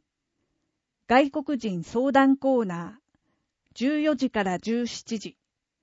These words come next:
第二木曜日。中国語、国際交流プラザ、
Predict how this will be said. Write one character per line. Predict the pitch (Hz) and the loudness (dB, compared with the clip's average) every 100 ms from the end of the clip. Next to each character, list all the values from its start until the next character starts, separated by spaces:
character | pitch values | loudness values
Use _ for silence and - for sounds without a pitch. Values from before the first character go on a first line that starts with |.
| _ _ _ _ - | _ _ _ _ 2
第 | 240 277 | 4 8
二 | 269 277 | 10 8
木 | 262 269 | 6 2
曜 | 254 240 202 | 2 4 2
日。 | - - _ _ _ _ _ _ _ _ _ _ _ _ _ _ _ - | -4 -18 _ _ _ _ _ _ _ _ _ _ _ _ _ _ _ -6
中 | 262 285 | -2 0
国 | 277 262 247 | 0 0 -2
語、 | 214 214 - _ _ _ _ _ _ _ - | -2 -4 -6 _ _ _ _ _ _ _ -12
国 | 208 | -12
際 | - 294 294 277 | -2 2 2 4
交 | 285 285 | 2 4
流 | 277 277 | 4 2
プ | 269 285 | 0 0
ラ | 233 | 0
ザ、 | 208 180 | 0 -8